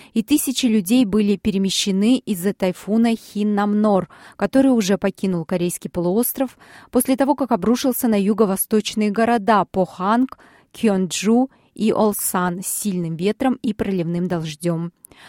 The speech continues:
Количество жертв может вырасти, поскольку спасательные операции продолжаются, а тайфун достиг острова Хоккайдо в Японии. В настоящее время шторм движется на северо-восток через Японское море.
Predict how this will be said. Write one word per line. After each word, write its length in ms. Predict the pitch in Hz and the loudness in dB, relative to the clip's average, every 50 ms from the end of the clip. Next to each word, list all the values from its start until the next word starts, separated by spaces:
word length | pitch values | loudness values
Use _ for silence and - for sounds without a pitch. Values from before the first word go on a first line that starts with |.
| - - | -20 -10
Количество 560 | _ - 220 240 262 - - 240 - - 208 | _ 0 2 2 2 0 0 -6 -2 -2 -2
жертв 340 | 202 - 202 220 226 - - | 0 0 0 0 -2 -2 -4
может 380 | 196 196 196 190 170 180 - - | -2 -2 0 -2 -2 -6 -8 -8
вырасти, 460 | 165 190 220 240 262 - - - 269 | -4 -2 0 0 0 -2 -2 -6 -6
поскольку 500 | - - 226 - - - 202 170 - 180 | -4 -2 -4 -4 -2 -2 -4 -4 -2 -8
спасательные 680 | - - - 196 - - 202 185 - - - 170 170 160 | -10 -6 -8 -8 -4 -2 -4 -4 -4 -6 -6 -6 -6 -6
операции 540 | - - 170 165 180 208 - - - 233 | -6 -6 -4 -2 -2 -4 -4 -2 -4 -4
продолжаются, 960 | - - 180 170 - 165 156 151 - 170 165 170 165 - - - - 185 165 - _ _ - - - - | -4 -2 -6 -4 -4 -4 -6 -4 -4 -4 -2 -4 -4 -6 -8 -6 -6 -6 -6 -6 _ _ -20 -20 -20 -6
а 100 | - 196 | -6 -4
тайфун 460 | - - 220 220 - - 277 294 269 | 0 2 0 0 2 2 2 2 4
достиг 500 | 220 214 - - - - 220 247 240 - - | 2 2 -2 -2 -6 -2 -2 -2 -2 -4 -6
острова 440 | - 190 180 - - - 208 170 170 | -6 -6 -6 -6 -6 -6 -6 -6 -6
Хоккайдо 640 | 156 - 170 160 - - 175 170 175 160 180 208 | -8 -8 -12 -12 -8 -6 -4 -4 -4 -2 -4 -6
в 100 | - _ | -6 _
Японии. 640 | 180 180 - _ - 170 165 165 170 165 165 165 165 - _ _ _ _ _ _ - - - - _ | -8 -8 -8 _ -6 -4 -4 -2 -4 -4 -4 -6 -8 -10 _ _ _ _ _ _ -20 -20 -20 -8 _
В 40 | |
настоящее 480 | 220 233 - - 320 311 285 - - 240 | -2 -2 0 2 0 0 2 0 0 2
время 200 | 226 262 247 240 | 2 4 4 4
шторм 380 | 233 - - - 208 220 226 233 | 2 0 -2 -2 0 0 0 0
движется 520 | 208 208 240 254 226 262 254 - - 269 | 0 0 -2 0 0 -2 -4 -2 -2 0
на 120 | 254 247 | 0 0
северо-восток 840 | 226 - - 202 180 160 170 170 156 160 - - - - 190 214 - - | 0 -2 -4 -4 -4 -2 -2 -4 -6 -8 -10 -12 -6 -6 -6 -6 -6 -10
через 440 | - - 196 190 220 226 - - - | -6 -6 -4 -4 -4 -6 -8 -10 -10
Японское 680 | - 202 190 - - 170 165 160 165 - - - 185 165 | -8 -8 -8 -8 -10 -10 -10 -8 -10 -10 -10 -8 -8 -6
море. 500 | 160 160 156 156 160 160 160 160 160 160 | -6 -4 -4 -4 -4 -4 -4 -4 -6 -8